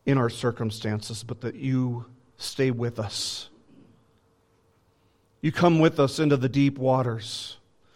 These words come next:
You come with us into the storms of life. And you use those circumstances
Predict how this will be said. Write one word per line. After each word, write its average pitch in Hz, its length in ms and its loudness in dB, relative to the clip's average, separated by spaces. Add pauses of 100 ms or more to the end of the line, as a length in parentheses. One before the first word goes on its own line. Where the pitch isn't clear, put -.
(400)
You 147 100 0
come 170 260 6
with 156 220 6
us 139 200 2
into 143 180 4
the 127 100 2
storms 139 480 2
of 113 160 -4
life. 113 600 -6 (1200)
And 143 120 4
you 127 60 4
use 143 380 4
those 135 180 0
circumstances 120 1160 -4